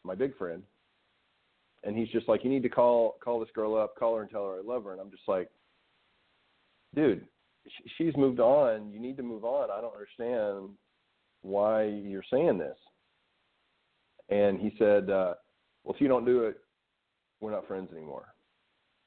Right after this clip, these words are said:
And, I mean, I knew he didn't mean that 'cause,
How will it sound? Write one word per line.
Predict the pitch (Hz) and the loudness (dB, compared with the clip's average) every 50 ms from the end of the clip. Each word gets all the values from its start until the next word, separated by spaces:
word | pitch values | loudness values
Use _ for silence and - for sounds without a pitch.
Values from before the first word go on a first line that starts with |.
| _ _ _ _ _ _ _ _ _ _ _ _ _ _ _ _ - | _ _ _ _ _ _ _ _ _ _ _ _ _ _ _ _ 0
And, | 101 104 101 101 98 95 95 92 87 85 80 - _ _ - - | 2 2 4 4 2 2 0 0 -2 -6 -8 -10 _ _ -6 -4
I | |
mean, | 101 104 98 | -2 0 0
I | 95 | 2
knew | 107 113 110 | 2 2 4
he | 120 131 | 4 4
didn't | 127 131 131 120 | 4 4 2 2
mean | 107 104 104 95 | -2 -2 -4 -4
that | 95 95 95 95 107 - _ _ _ _ _ - - _ _ _ _ _ _ _ _ _ _ _ _ _ - | -4 -2 -2 -4 -4 -6 _ _ _ _ _ -20 -20 _ _ _ _ _ _ _ _ _ _ _ _ _ -14
'cause, | 98 85 | -14 -12